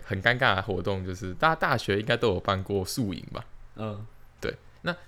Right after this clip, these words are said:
Speaker 1: 大家应该知道宿营这件事的筹备是要在很久之前开始筹备。
Speaker 2: 嗯。
Speaker 1: 所以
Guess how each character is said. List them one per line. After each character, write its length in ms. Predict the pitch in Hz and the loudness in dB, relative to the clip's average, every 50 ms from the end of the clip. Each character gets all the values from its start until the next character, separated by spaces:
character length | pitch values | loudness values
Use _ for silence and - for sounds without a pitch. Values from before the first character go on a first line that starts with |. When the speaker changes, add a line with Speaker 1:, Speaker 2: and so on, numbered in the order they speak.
| - - - | -14 -8 0
Speaker 1:
大 80 | - 175 | 2 4
家 60 | 175 | 4
应 40 | 175 | 4
该 80 | 185 | 4
知 60 | 180 180 | 4 4
道 100 | 175 170 | 4 4
宿 220 | - - 214 143 | 4 2 2 2
营 100 | 107 101 | 2 2
这 100 | - 143 | 2 0
件 100 | 143 139 | 0 0
事 140 | 131 - 151 | 0 2 4
的 80 | 117 | 2
筹 220 | 98 - - 95 92 | 2 4 2 0 2
备 220 | - 123 113 101 | 2 4 4 2
是 120 | - - 120 | 2 2 4
要 140 | 117 110 | 4 4
在 140 | 110 117 113 | 4 2 0
很 180 | 98 110 98 101 | 0 0 0 0
久 100 | 117 101 | -2 -4
之 180 | - - - 95 | -4 -4 -6 -6
前 120 | - 104 | -6 -6
开 140 | - - 87 | -4 -4 -6
始 100 | 87 - | -6 -6
筹 160 | - - - - - | -8 -10 -12 -12 -10
备。 80 | - - - - | -12 -12 -10 -10
Speaker 2:
嗯。 240 | 123 123 113 104 104 110 - - | -8 -8 -8 -8 -10 -12 -12 -8
Speaker 1:
所 180 | - - 190 214 | 0 4 6 6
以 140 | 185 117 | 6 4